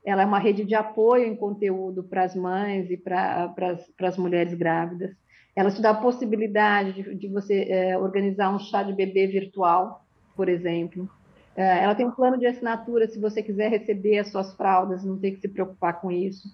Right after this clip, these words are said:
Então, tem uma série de coisas que não, não é um produto, né, do ponto de vista mais clássico, eh, não é um processo, mas é uma maneira nova também de você conseguir falar com essas mulheres, né?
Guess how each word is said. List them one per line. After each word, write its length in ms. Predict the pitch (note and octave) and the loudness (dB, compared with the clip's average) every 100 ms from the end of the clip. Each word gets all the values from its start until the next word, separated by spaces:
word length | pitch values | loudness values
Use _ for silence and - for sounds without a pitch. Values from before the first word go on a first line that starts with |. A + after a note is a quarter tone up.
| _ - - - | _ -20 -8 -4
Então, 80 | C#4 | 0
tem 100 | D#4 | 2
uma 240 | D4+ D#4 | 2 2
série 280 | F#4 G4+ G4 | 4 4 4
de 80 | F#4 | 2
coisas 600 | - B3+ A#3 G3 A3 - | 2 4 4 4 0 -6
que 120 | A3+ | -8
não, 140 | A3 A3 - | -8 -8 -8
não 180 | A#3 C4 | -4 0
é 60 | |
um 80 | F4+ | 0
produto, 560 | F#4+ D4 A#3+ C#4 - F4+ _ _ - | 0 0 2 0 -4 -12 _ _ -4
né, 200 | A#3+ B3 | -2 0
do 100 | G#3 | -2
ponto 220 | A3 G#3 | -6 -6
de 80 | G3+ | -6
vista 180 | G3+ | -4
mais 240 | G#3 F#3+ F#3+ | -2 -2 -4
clássico, 680 | - F#3 G3+ - - D#4 E4+ _ _ _ _ - | -2 0 0 -4 -8 -8 -8 _ _ _ _ -8
eh, 220 | G3+ G3+ | -4 0
não 120 | A3 | 2
é 80 | A3+ | 2
um 100 | A#3+ | 2
processo, 580 | A#3 A#3+ A#3+ A3 A#3 B3+ | 2 0 -2 -2 -2 -2
mas 160 | B3 | -2
é 40 | B3+ | 0
uma 120 | C4 | -2
maneira 400 | C4 C4 C4+ C4 | -2 -2 -2 -2
nova 480 | B3+ C4 D4 D4+ G#3+ | 2 2 2 0 -4
também 400 | A3 G#3+ B3 B3+ | -4 -2 -2 -2
de 80 | A#3 | -8
você 240 | A#3+ B3 | -10 -10
conseguir 680 | B3 B3 - A3+ G#3 A#3+ B3+ | -8 -10 -8 -10 -8 -8 -6
falar 500 | - D#4 D4 C4+ C#4 - _ _ | -2 0 2 0 -4 -16 _ _
com 80 | G3+ | -8
essas 180 | G3+ G3+ | -6 -6
mulheres, 440 | G3 F#3+ F#3 F#3+ - _ | -6 -4 -4 -6 -12 _
né? 240 | F3+ G3 | -12 -10